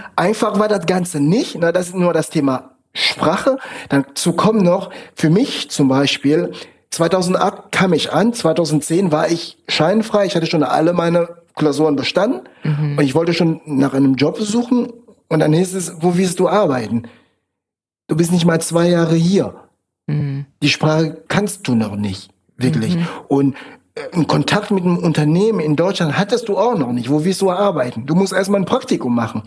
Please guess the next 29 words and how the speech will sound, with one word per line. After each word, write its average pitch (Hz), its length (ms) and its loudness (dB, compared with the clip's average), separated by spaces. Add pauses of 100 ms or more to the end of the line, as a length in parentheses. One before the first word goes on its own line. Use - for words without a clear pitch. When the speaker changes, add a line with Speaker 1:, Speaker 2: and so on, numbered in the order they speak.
(140)
Speaker 2:
Mhm. 156 520 -2 (120)
Speaker 1:
Ja, 156 140 4
Speaker 2:
Mhm. 135 80 2
Speaker 1:
und 143 60 4
dann 143 160 4
ging 214 340 2
der 214 100 0
Spaß 208 460 -2
los. - 340 -6 (200)
Da 147 160 -4
muss 175 180 2
man 196 180 2
sich 190 160 -2
ja 170 80 4
bewerben. 156 640 0 (360)
Ich - 160 -8
weiß 139 200 0
nicht, 147 120 -2
wie 139 60 -4
viele 151 240 2
<laughs> - 0 -
Bewerbungen 170 680 2
ich 131 220 0
geschrieben 131 560 2
habe 117 180 -6 (160)
für 175 140 0
ein 151 100 2
Praktikum. 156 600 -4 (280)
Speaker 2:
Mhm. 143 520 -2